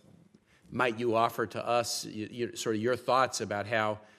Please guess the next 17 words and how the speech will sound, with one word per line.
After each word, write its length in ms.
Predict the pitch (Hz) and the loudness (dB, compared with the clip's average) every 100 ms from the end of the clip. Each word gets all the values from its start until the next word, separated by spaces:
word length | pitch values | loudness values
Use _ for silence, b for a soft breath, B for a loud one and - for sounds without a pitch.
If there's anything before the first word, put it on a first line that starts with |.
| B - | B -8
the 120 | 107 | -4
new 140 | 113 | -2
president 400 | 110 117 113 110 | -2 -2 -2 -4
of 240 | 104 92 - | -4 -8 -12
El 180 | 82 101 | -8 -6
Salvador, 480 | - 117 113 107 104 | -4 -2 -2 -2 -6
in 60 | |
pursuing 720 | 92 113 101 - 139 131 113 98 | -6 -8 -6 0 2 2 0 -2
a 40 | |
similar 520 | - 139 135 123 110 | -2 0 2 2 0
strategy, 640 | 101 131 135 113 85 87 85 b b _ | 0 2 4 2 -4 -10 -12 b b _
being 180 | 127 120 | -2 0
elected 380 | 117 127 131 110 | 0 0 -2 -4
on 100 | 107 | -4
an 120 | 104 | -4
anti-corruption 720 | 117 117 113 - 117 - 107 | -6 -4 -6 -2 -4 -4 -6
platform, 500 | 131 127 - 98 95 | -2 -2 -4 -8 -10